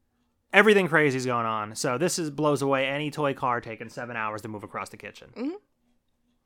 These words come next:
Speaker 2: Yeah, they have a whole room full of things that you can record.
Speaker 1: Yeah. So they have to call Carol Ann for the investigators. And she does show up eventually.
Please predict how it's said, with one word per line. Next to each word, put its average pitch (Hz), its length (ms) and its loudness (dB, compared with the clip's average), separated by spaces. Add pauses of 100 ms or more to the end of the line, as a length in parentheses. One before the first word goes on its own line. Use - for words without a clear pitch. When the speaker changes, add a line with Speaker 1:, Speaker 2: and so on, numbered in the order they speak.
(340)
Speaker 2:
Yeah, 233 120 -6
they 185 120 -8
have 190 100 -4
a 190 60 -6
whole 214 160 0
room 214 180 -6
full 180 200 -6
of 165 120 -12 (340)
things 170 260 -14
that 160 120 -20
you 160 100 -16
can 156 280 -16
record. 160 380 -14 (100)
Speaker 1:
Yeah. 147 220 -4 (380)
So - 200 -2
they 160 80 4
have 175 120 6
to 185 80 0
call 175 200 4
Carol 156 360 2
Ann 143 140 0
for 143 100 -6
the 131 100 -6
investigators. 95 760 -8 (580)
And 131 140 -6
she 175 100 -4
does 165 200 2
show 160 200 2
up 143 140 2
eventually. 113 560 -10